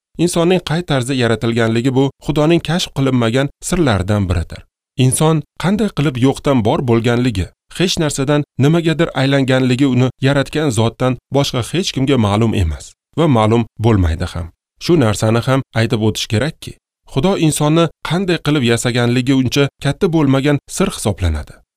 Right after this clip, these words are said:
Va garchi bizga bor haqiqatning kichik bir qismi ma'lum bo'lsa, insonda tana, qalb va ruh mavjudligini bilamiz.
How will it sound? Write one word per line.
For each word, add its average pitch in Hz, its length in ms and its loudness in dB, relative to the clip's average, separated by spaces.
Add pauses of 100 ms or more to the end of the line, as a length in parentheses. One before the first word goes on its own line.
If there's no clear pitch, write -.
(120)
Va 110 140 0
garchi 117 340 -2
bizga 123 320 0 (140)
bor 139 220 -2
haqiqatning 120 680 -4 (140)
kichik 190 280 -6
bir 156 180 0
qismi - 320 -2
ma'lum 120 380 2
bo'lsa, 151 320 -2 (300)
insonda 156 480 0
tana, 127 320 -2 (300)
qalb 135 260 -4
va 135 160 0 (160)
ruh 165 240 0
mavjudligini 110 720 0
bilamiz. 76 360 -4